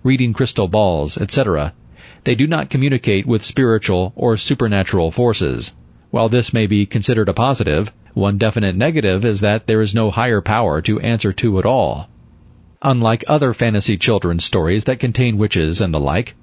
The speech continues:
such as C S Lewis's The Chronicles of Narnia, Harry Potter does not have a positive biblical worldview. The distinction between good and bad can become blurred,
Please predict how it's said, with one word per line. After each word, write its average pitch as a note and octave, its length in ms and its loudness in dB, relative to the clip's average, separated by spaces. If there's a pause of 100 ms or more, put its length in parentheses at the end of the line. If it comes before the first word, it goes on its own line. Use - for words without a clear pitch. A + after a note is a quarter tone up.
(100)
such - 220 -4
as G#2+ 160 0
C B2+ 180 2
S - 140 -2
Lewis's G#2 580 2 (160)
The A2 100 -2
Chronicles A2+ 540 0
of G#2 140 -2
Narnia, G2 500 0 (320)
Harry F3 280 0
Potter G#2+ 300 2
does A2 220 0
not A#2 180 0
have A2+ 220 2
a G#2+ 60 2
positive G#2+ 560 0
biblical G#2 480 0
worldview. E2+ 720 0 (600)
The D3+ 60 2
distinction D3+ 520 0
between A#2+ 340 0
good B2 360 2
and G#2 220 0
bad F2 460 0 (240)
can A#2+ 140 0
become B2 260 0
blurred, G2 540 0